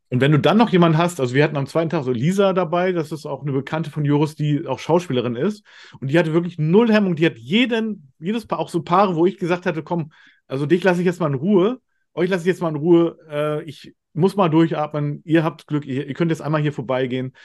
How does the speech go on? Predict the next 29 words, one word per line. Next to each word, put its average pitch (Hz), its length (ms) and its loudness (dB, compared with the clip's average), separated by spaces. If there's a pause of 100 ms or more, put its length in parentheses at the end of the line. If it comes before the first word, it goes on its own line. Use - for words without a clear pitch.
(220)
aber 120 140 -2
die 127 120 0
hat 151 140 0
die 143 100 0
angesprochen 147 800 -2 (220)
und 151 340 -2
dann 165 240 4
si-, 165 140 2
ist 190 160 0
man 240 120 2
auch 151 140 -2
wirklich 220 240 -2
ins 196 160 -4
Gespräch 214 360 -6
gekommen 104 320 -4
wiederum, 95 280 -2
aber 123 140 6
die 143 100 6
hat 175 80 4
die 190 80 4
so 175 160 8
charmant 170 380 4
auch 120 140 0
angesprochen, 101 580 -4
ne, 160 160 4
auf 151 120 2
eine 147 120 2
nette 151 300 2
Art 135 180 -2